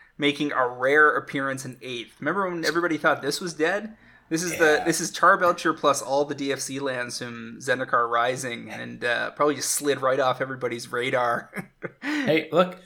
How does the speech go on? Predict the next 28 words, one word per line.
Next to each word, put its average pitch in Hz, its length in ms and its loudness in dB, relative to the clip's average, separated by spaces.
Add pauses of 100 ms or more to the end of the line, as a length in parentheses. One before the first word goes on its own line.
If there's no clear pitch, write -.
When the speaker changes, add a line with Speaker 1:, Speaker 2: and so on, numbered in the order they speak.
(460)
Speaker 2:
Strike - 440 4
It 135 100 -2
Rich. 185 360 4
I, 175 240 4
I 208 120 6
talked 208 320 2
about 120 240 2
that 95 180 -2
card. 92 240 0
I 165 80 6
talked 170 380 4
about 113 240 2
Strike 95 280 -2
It - 80 -6
Rich. 90 160 -2
Speaker 1:
You 156 80 4
did? 156 380 2
Yep. 135 400 0 (520)
Travis 143 340 2
said 147 500 4
during 131 400 -4
the, 120 640 -12 (500)
uh, 113 240 2
M 120 140 -4
H 143 180 -6
two 160 200 -4
set 170 240 2
review, 123 480 -4